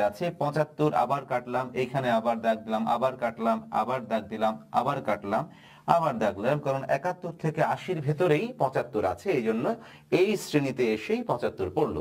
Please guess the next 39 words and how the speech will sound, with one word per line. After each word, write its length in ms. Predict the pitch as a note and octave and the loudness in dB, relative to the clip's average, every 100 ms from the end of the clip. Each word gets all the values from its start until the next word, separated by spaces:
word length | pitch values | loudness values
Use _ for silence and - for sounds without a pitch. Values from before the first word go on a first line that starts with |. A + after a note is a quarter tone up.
| - | 0
আমরা 140 | F3+ G#3+ G#3 | 2 2 2
এখন 140 | A3 G#3 | 2 2
দেখি 220 | G3+ D#3+ G3+ - - - - E3+ | 2 0 0 -6 -18 -4 2 2
আশির 240 | - D3+ G#2+ | 2 0 0
দিকে 180 | G2 E2+ | -2 -2
যাই। 160 | D#2 - - - - - - C#3+ | -2 -4 -12 -18 -12 -6 2 2
আশি 240 | E3+ A3+ F#3 G#3 G#3+ F#3 | 4 0 0 0 0 0
এখানে 220 | F#3 G3+ F3+ | 2 2 2
একবার 220 | D3+ E3 D#3+ | 2 0 2
কাটলাম, 340 | D#3 E3 G3+ A3+ A3+ D#3+ | -2 0 -2 -2 -2 -4
আশি 180 | D#3 F3 D#3 | -2 0 0
আছে 180 | D3+ G3+ - | 0 -2 0
আগের 200 | A#3 A#3 A3+ | 0 -2 -2
ঘরেই, 240 | A3+ - D2 - A#2 | -4 -4 -8 -4 -2
এই 80 | G2+ F#2+ - | -2 -4 0
পুরোটা 300 | D3 A2+ C#3+ | 2 2 0
কেটে 180 | C#3+ G#2 | -2 -2
দিলাম, 180 | F2 D#2+ E2 | -2 -2 -4
এই 40 | D2+ | -4
জন্য 140 | D2+ D2+ | -4 0
পাঁচটি 280 | C3 B2+ C#3+ C3+ | -2 -2 -2 2
হয়ে 140 | F#3 A2 | 2 2
গেল 100 | E2+ D#2 | -2 -4
এখানে। 220 | - E2 - - - - - | -6 -6 -8 -12 -10 4 4
আশি 180 | - D3 B2+ | 4 2 4
আরো 100 | C#3 D3 | 4 0
একটি 200 | C#3+ C#3+ B2+ | -2 2 2
আছে, 200 | A#2+ - B2+ - | 2 -2 -2 -2
এখানে 200 | - A2+ G#2 | 0 2 2
আরো 100 | B2+ | 0
একটি 140 | B2 B2+ A2 | -2 0 2
দাগ 140 | G#2 G2+ | 0 0
দিলাম, 200 | A2 C3+ E3 | -2 -2 -2
এরপরে 200 | - A#2+ | 0 0
আমরা 120 | A2+ G#2+ | 0 0
চলে 120 | A2 G#2+ | 2 0
আসলাম 200 | - A2+ A2+ | 2 -2 0
পঁচাশির 420 | D#3+ E3+ D#3 - - | 0 0 -2 -4 -2
কাছে। 200 | - - | -2 -2